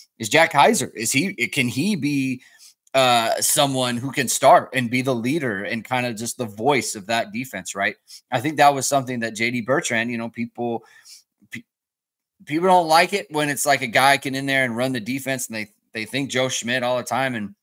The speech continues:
you need your linebacker to be in charge, right? And I think J D Bertrand definitely was that. And, you know, I, obviously, I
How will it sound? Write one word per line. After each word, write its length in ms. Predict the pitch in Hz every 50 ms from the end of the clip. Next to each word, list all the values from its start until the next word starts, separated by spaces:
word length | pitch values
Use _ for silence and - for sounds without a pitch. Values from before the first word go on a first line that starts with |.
| _ _ _ _ _ _ _ _ _ -
you 280 | - - - 123 123
need 200 | 127 147 170 160
your 100 | 175 180
linebacker 540 | 180 190 202 202 180 190 185 180 175 185 185
to 80 | 170 165
be 360 | 151 170 170 165 160 160 -
in 140 | 139 147 160
charge, 480 | 131 - 139 131 123 98 - - -
right? 240 | - 107 113 123 - -
And 140 | 131 120
I 80 | 117 117
think 240 | 113 - 143 139 120
J 160 | - 127 127
D 80 | 123 117
Bertrand 460 | 104 120 123 123 - 123 110 104 95
definitely 380 | 123 127 123 - 117 113 110
was 280 | 107 110 113 113 104 101
that. 300 | 104 113 117 113 - - _ _ _ _ _ - - - _ _ _ -
And, 480 | 131 127 127 123 120 120 117 113 107 -
you 120 | 151 160
know, 100 | 147 127
I, 200 | 127 127 135 127
obviously, 380 | 113 123 127 123 - 123 110 -
I 120 | 107